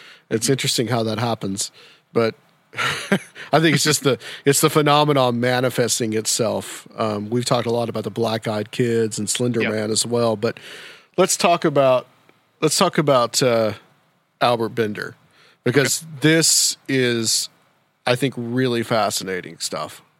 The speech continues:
Speaker 2: So one of the cool things about Bender that not a lot of people realize is that he was most certainly an occultist. Um, I don't know how much practice he did or how serious he was about it, but he was a dabbler for sure. Um,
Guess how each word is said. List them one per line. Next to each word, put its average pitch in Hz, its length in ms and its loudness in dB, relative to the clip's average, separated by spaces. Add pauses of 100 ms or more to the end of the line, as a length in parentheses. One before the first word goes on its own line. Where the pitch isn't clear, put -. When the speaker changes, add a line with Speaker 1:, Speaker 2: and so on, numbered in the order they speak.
(1160)
Speaker 2:
So 151 380 2
one 165 120 0
of 226 80 0
the 202 80 -4
cool 160 160 -4
things 139 260 -2
about 135 160 -4
Bender 120 320 -6
that 117 160 -8
not 123 300 -8
a 120 60 -6
lot 120 100 -8
of - 60 -16
people 117 180 -12
realize - 540 -8
is - 160 -10
that - 200 -4
he 131 160 -12
was 123 380 -2 (260)
most 143 300 -2
certainly 120 460 -4
an - 100 -14
occultist. - 680 -10 (640)
Um, 117 300 -4
I 139 80 -2
don't 139 80 -4
know 127 140 -4
how 127 400 -2 (640)
much 127 240 -6
practice - 400 -4
he 156 80 -6
did 156 360 -4
or 120 140 -6
how 120 200 -4
serious 131 420 -4
he 139 60 -6
was 131 200 -6
about 131 240 -2
it, - 100 -8
but 120 120 -8
he 123 80 -8
was 120 120 -8
a 120 60 -8
dabbler 123 480 -4
for - 160 -16
sure. - 440 -8 (640)
Um, 113 340 -6